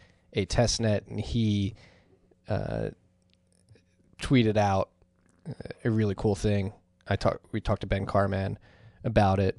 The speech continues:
and had him explain it to us in the Sphinx Tribe. Uh, so he, he basically, uh, signed a message in a Taproot ring signature, uh, that makes, uh,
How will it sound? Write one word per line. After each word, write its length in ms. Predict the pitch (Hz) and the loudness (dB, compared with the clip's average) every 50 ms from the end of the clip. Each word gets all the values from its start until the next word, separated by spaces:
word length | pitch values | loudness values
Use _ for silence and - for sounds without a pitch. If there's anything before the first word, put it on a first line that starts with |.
| - - | -6 -6
and 220 | - 107 95 95 | -4 -2 -2 -2
had 200 | 95 101 113 101 | -2 0 0 -2
him 80 | 98 101 | -2 -4
explain 440 | 101 - - - - 104 95 95 95 | -6 -8 -8 -4 -2 -2 0 0 0
it 120 | 95 - | -2 -2
to 160 | - - 98 | -2 0 2
us 240 | 95 95 95 95 - - - | 4 4 2 2 -2 -2 -2
in 180 | 113 101 98 | -2 0 0
the 80 | 95 95 | 0 -2
Sphinx 360 | - - - 110 98 90 - | -2 -2 -2 -2 -2 -2 -4
Tribe. 560 | - - - 127 117 110 104 104 104 101 - - - - - _ _ _ - - | -6 0 4 6 6 6 4 2 0 -4 -6 -12 -16 -18 -20 _ _ _ -12 -8
Uh, 240 | 107 101 95 92 | -6 -4 -4 -2
so 160 | 90 - - 98 | -2 0 -2 -2
he, 340 | - - 110 104 101 98 | -2 -2 -2 -2 -2 -2
he 160 | 87 - - 107 | -4 -4 -6 -4
basically, 640 | 104 101 98 - - - 107 101 98 95 95 98 - _ _ _ - _ _ _ _ _ _ _ - | -2 -2 -2 -4 -6 -6 -4 -4 -4 -4 -6 -8 -12 _ _ _ -20 _ _ _ _ _ _ _ -12
uh, 460 | - 52 52 52 52 52 50 52 53 - - - - _ - - - _ _ _ _ _ - | -10 -10 -8 -8 -8 -8 -8 -8 -8 -10 -12 -14 -18 _ -20 -20 -20 _ _ _ _ _ -6
signed 640 | - - - - 104 101 - 196 101 98 95 - - - - _ _ _ _ _ - - | -2 0 2 2 2 2 0 -2 -4 -6 -8 -10 -14 -18 -20 _ _ _ _ _ -8 -6
a 80 | 113 | -4
message 800 | 104 101 104 101 98 - - 107 98 95 92 92 95 104 - - _ _ _ _ _ _ _ _ _ _ _ _ _ - | -4 -2 -2 -2 -2 -4 -2 -2 -2 -4 -4 -6 -8 -10 -10 -12 _ _ _ _ _ _ _ _ _ _ _ _ _ -6
in 260 | - 120 110 107 107 - | -4 -2 -2 -2 -2 -4
a 120 | - 104 | -6 -8
Taproot 520 | 95 - - - 113 110 - - 107 101 - - | -6 -6 -4 -2 -2 -2 0 0 -2 -2 -2 -4
ring 260 | - 101 101 107 104 | -6 -6 -4 -6 -6
signature, 680 | - - 104 98 - - - - - - 104 - - - _ _ _ _ _ _ _ _ - - | -6 -6 -8 -8 -8 -12 -12 -8 -8 -6 -6 -6 -8 -10 _ _ _ _ _ _ _ _ -10 -6
uh, 200 | - 104 107 104 | -4 -4 -4 -4
that 160 | 104 98 104 | -4 -4 -2
makes, 520 | 101 98 98 95 - - - - - - - _ - | -2 -2 -2 -2 -2 -2 -2 -2 -2 -4 -8 _ -6
uh, 280 | - 113 107 107 110 | -4 -2 -2 -2 -4